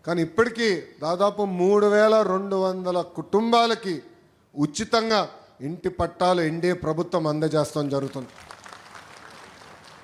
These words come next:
అమ్మా, ఆ ఈరోజు ఆ ఆస్తి విలువ వెయ్యి కోట్ల రూపాయలు.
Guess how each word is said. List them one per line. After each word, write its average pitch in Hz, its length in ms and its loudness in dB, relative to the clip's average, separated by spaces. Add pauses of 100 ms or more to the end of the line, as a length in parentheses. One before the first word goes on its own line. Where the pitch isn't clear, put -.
(1200)
అమ్మా, 180 220 4
ఆ 190 320 2
ఈరోజు 196 560 2
ఆ 180 420 4
ఆస్తి 208 280 -2
విలువ 214 380 2
వెయ్యి 202 340 -2
కోట్ల 190 400 -2
రూపాయలు. 175 460 0